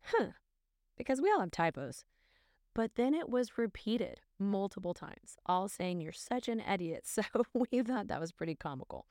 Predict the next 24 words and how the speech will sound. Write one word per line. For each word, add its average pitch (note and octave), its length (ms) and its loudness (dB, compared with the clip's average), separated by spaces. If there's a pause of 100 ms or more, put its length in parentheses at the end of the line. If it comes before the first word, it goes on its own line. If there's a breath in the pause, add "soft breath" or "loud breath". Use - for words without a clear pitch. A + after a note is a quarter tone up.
(500 loud breath)
And A3+ 160 4
we A#3 80 4
used F#4+ 300 2
that B3 260 2
often, E3+ 580 -2
but F#3 320 -2 (400 soft breath)
the F#3+ 120 0
cherry G#4 380 0
on F#3 200 0
top E3 360 -4 (140)
was G#3+ 180 6
when G#3 120 6
we F#3+ 100 2
could - 220 -4
add D3+ 220 -2
Hugh E3+ 480 -2
to B2 200 -8
it. - 220 -12 (420 soft breath)
So E3 260 -2 (140)
this A#3+ 360 4
story, - 600 -8 (100)
O F3 140 2
M F3 200 -2
G. - 260 -8